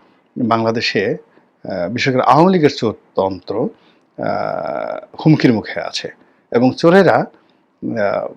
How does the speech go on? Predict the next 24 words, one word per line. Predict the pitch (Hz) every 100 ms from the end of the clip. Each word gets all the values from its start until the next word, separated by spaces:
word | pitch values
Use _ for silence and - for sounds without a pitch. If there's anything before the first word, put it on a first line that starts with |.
| 123
বিএনপির | 135 131 156 160 151
লোক | 123 -
লাগবে | 95 -
না, | 98
জামাতের | 104 123 139 147 123
লোক | 113 101
লাগবে | 98 95 101
না, |
ডক্টর | 107 117 156
মোহাম্মদ | 135 135 131
ইউনূসের | 120 - 110
লোক | 101 -
লাগবে | 92 92 107
না। | 143 233 - - _ _
এইভাবে | 135 113 147 165
যেভাবে | 131 117 135
চলছে | 135 175 202 120
এখন, | 101 - 180
এভাবে | 160 160 156
যদি | 156
মোটামুটি | 143 131 127 123
বছর | 113 - 147
দুয়েক | 120 117 107
চলে, | - 110 90 78